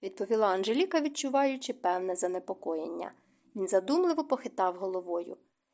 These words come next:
«І все ж таки у вашому минулому є чимало такого, чого я, як і раніше, не розумію. А що ж це таке?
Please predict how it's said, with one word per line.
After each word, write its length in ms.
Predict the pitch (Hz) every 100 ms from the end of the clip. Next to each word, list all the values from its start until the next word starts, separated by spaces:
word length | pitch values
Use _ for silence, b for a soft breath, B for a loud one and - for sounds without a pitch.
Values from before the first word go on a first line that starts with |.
| _
«І 60 | 262
все 180 | -
ж 100 | 427
таки 240 | 392 370 330
у 80 | 262
вашому 400 | 320 339 294 254
минулому 580 | 226 233 330 320 285
є 140 | 269 254
чимало 440 | - 226 247 214
такого, 560 | 202 190 - 294 320 285
чого 380 | 285 240 208 208
я, 280 | 185 262
як 200 | 330 285
і 60 | 269
раніше, 420 | 226 214 226 226
не 160 | 196 196
розумію. 680 | 202 202 202 180 165 170 180 _ _ -
А 80 |
що 160 | 220 392
ж 100 | 370
це 100 | 294
таке? 400 | 285 214 - 170